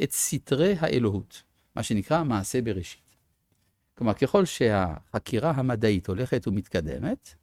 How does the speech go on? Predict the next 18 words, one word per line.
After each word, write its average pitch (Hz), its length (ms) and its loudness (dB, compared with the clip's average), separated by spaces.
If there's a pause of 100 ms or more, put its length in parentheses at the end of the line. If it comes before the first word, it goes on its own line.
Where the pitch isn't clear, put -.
(580)
חוכמת 170 420 0
מעשה 185 320 2
בראשית 190 580 0
הופכת 185 440 -2
להיות 196 340 2
יותר 170 380 4 (200)
גלויה 123 600 4
ונדרשת 107 580 0 (840)
ברבים, 117 640 8
כפי 123 200 -2
שכתוב 127 360 0
באורות 120 240 6
הקודש, 120 400 -2 (220)
כרך 104 380 -4
א', 175 220 2 (960)
פרק 123 440 4 (300)
ז', 107 120 -4 (880)
אוקיי? 175 300 2